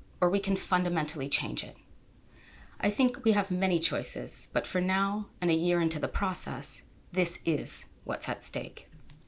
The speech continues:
Part of my ideal project is to make a cultural institution that plays an active and influential civic and social role in a place. And Kingston is on the brink of change too.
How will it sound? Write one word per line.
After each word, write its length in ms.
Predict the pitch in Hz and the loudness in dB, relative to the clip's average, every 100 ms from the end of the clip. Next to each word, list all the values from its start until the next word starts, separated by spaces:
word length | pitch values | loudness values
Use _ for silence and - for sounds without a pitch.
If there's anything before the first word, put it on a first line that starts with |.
| - - - - - | -20 -20 -20 -18 -2
Part 220 | 233 240 | 4 4
of 120 | 214 | 4
my 240 | 208 214 - | 6 6 4
ideal 400 | 175 180 190 190 | 2 2 2 2
project 600 | - 135 - 147 - - | 0 -2 -2 -6 -8 -6
is 160 | - - | -2 0
to 120 | - | 2
make 180 | 175 170 | 0 0
a 40 | |
cultural 440 | - - 202 - 214 | -4 -2 -2 -2 -2
institution 760 | 185 - 190 - 160 - 156 151 | -2 -2 0 0 2 0 -2 -4
that 140 | 143 | -2
plays 260 | - 170 170 | 0 2 2
an 140 | 170 | -2
active 520 | 185 180 - 196 196 - | -2 -4 -2 -2 -2 -4
and 140 | 175 - | -6 0
influential 680 | 190 190 202 180 160 - 151 | 0 2 2 2 2 0 0
civic 440 | - - 175 180 | 2 4 2 0
and 100 | 185 | 0
social 380 | - 180 180 185 | 0 0 -2 -2
role 340 | 156 139 135 - - - | 0 -2 -2 -8 -14 -4
in 80 | 147 | -2
a 60 | |
place. 500 | - - - - - - - - - - - - - | -2 -8 -6 -6 -6 -8 -18 -18 -18 -20 -20 -20 -4
And 180 | 175 160 | -2 2
Kingston 540 | 254 202 - 135 127 | 8 8 6 2 -2
is 140 | 143 147 | 0 0
on 120 | 143 | 2
the 80 | 139 | 0
brink 300 | 131 127 127 | -2 -4 -4
of 100 | 120 | -4
change 400 | - 143 131 - | -2 -2 -2 -2
too. 200 | - | -4